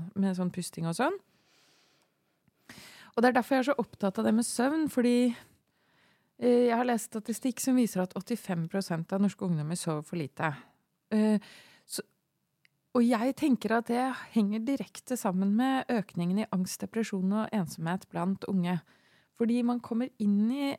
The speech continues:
ensomhet, angst og depresjon også fra den siden. Altså, eh, du må ikke ha opplevd noe traumatisk. Jeg har problemer med å sove fordi jeg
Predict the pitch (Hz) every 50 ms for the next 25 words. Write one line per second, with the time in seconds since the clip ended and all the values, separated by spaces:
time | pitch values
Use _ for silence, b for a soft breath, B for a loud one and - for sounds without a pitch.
0 | _ - 254 262 240 208 185 180 - - 190 185 190 190 - - 190 196 185 -
1 | - - 202 202 190 - 220 208 - 220 214 214 208 - - - - - - -
2 | - 262 240 - - 247 220 202 220 226 254 233 - - 226 214 226 262 240 185
3 | - _ _ _ - 214 208 226 240 233 220 202 b b b b b b b b
4 | b b b b b b - 220 226 226 226 226 226 226 226 220 220 202 208 240
5 | 240 240 247 254 269 285 285 247 - - 226 214 196 - - 202 190 202 214 208
6 | 233 233 214 196 190 - - 254 254 226 - - - - - - _ _ _ _
7 | _ - 208 214 - - 214 214 240 269 302 294 269 262 240 220 - 240 220 220
8 | 202 202 220 226 - - 202 180 180 190 185 - 214 208 208 214 202 180 175 185
9 | 208 208